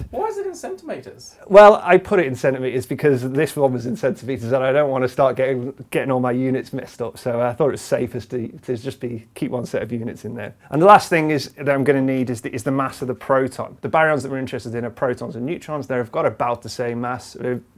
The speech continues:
Speaker 2: very close, you know, the, the, the mass is pretty much identical. And so the mass of the protons is ten to the minus twenty-four grams,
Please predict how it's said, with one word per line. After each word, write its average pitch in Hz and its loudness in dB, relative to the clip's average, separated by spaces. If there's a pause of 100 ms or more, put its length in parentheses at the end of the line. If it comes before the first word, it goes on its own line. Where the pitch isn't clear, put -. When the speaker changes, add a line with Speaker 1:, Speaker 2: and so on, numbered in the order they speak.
(120)
Speaker 2:
very 143 4
close, 113 -6
you 117 -12
know, 120 -10
the, 117 -8
the, - -16
the 117 -12
mass 139 -6
is 117 -8
pretty 123 -6
much 117 -8
identical. 120 -6 (400)
And 123 0
so 127 0
the 127 -2
mass 143 -2
of 131 -4
the - -14
protons 113 -6
is - -18
ten - -16
to - -20
the 120 -16
minus 113 -16
twenty-four 113 -16
grams, 117 -12